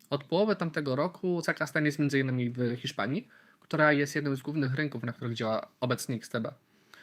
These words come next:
To powoduje spowolnienie potencjalnego wzrostu i utrudnia dalsze skalowanie biznesu.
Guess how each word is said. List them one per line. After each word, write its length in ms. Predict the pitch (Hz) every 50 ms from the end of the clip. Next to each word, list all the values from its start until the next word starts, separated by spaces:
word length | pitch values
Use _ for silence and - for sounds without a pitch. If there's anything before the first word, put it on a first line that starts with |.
| - _ _
To 80 | -
powoduje 440 | - - 160 156 151 151 151 151 147
spowolnienie 520 | 143 - - 143 139 143 143 147 147 147 139
potencjalnego 560 | 139 - - 139 135 147 135 127 123 117 120
wzrostu 720 | 120 123 139 160 196 208 - - 269 254 247 247 240 240 -
i 80 | 165
utrudnia 380 | 160 156 - 170 156 165 165 156
dalsze 300 | 147 151 151 139 151 139
skalowanie 420 | - - 139 131 123 127 127 127
biznesu. 460 | 123 123 120 - 120 90 - - -